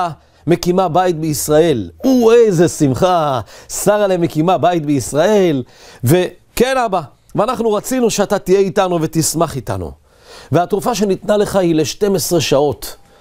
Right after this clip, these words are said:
קוראים לשרה'לה, ושרה'לה נכנסת, וחיבוקים ונשיקות, וסבא כל כך שמח,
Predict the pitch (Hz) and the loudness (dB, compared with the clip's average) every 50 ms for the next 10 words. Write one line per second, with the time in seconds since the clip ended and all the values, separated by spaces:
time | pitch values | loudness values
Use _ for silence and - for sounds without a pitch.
0 | _ - - - - - _ - 165 180 240 254 226 202 185 - - 247 226 208 | _ -20 -20 -20 -20 -10 _ -2 0 0 2 2 2 2 0 0 0 0 0 2
1 | 202 202 202 202 190 180 165 143 - - - - _ - 156 160 - 233 220 220 | 0 2 2 2 2 0 -2 -4 -6 -12 -20 -12 _ 0 0 2 2 2 2 2
2 | 208 196 190 180 170 - 175 196 214 208 - - - 165 151 143 - - 196 180 | 2 0 2 0 0 -2 0 0 0 0 0 0 0 2 2 2 0 -2 -4 0
3 | 196 240 214 - 208 226 185 196 190 135 - 208 202 190 190 208 208 208 180 - | 2 2 2 2 0 0 2 0 0 0 -2 -2 -2 0 0 -2 -2 -2 -4 -4
4 | - 196 - - - 202 202 190 - 170 190 165 - - 208 190 202 - - 202 | -8 -10 -10 -4 -2 0 0 0 0 -2 -2 -2 0 -2 0 0 0 -2 0 -2
5 | 185 - - - - 233 202 - - - 202 180 190 208 208 202 190 156 | -2 -2 -2 -4 -4 -4 -4 -4 -4 -4 -2 0 2 2 2 0 0 -4